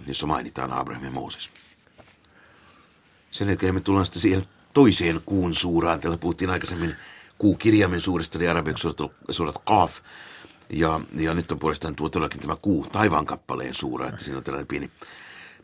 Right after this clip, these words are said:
epäselvyyden mahdollisuus Suomessa. Ja siinä mainitaan heti alussa siinä ensimmäisessä jakeessa tuo kuun jakautuminen.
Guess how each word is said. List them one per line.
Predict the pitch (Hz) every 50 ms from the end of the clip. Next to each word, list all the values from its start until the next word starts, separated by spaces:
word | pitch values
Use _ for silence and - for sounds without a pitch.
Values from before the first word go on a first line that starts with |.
| - - -
epäselvyyden | - - - 113 - 98 85 82 85 85 87 87 87 - 85 82 76 - 78 82
mahdollisuus | 76 92 90 82 82 80 82 85 82
Suomessa. | - 104 90 76 76 - - - 78 71 - _ - - - - - - - - - -
Ja | - 90 90 90 95 98 -
siinä | - - 135 113 104 98 98
mainitaan | - 110 110 104 95 104 107 107 - -
heti | 98 101 - 104
alussa | 113 107 90 - - 71
siinä | - 87 90
ensimmäisessä | 87 80 76 76 73 - 76
jakeessa | 82 - 80 76 - -
tuo | - 80 80 -
kuun | - 107 101 85 76 71 69 69 - - - - _ _ _ -
jakautuminen. | 101 101 98 - 78 71 71 67 - 67 67 71 71 67 67 71 71 69 -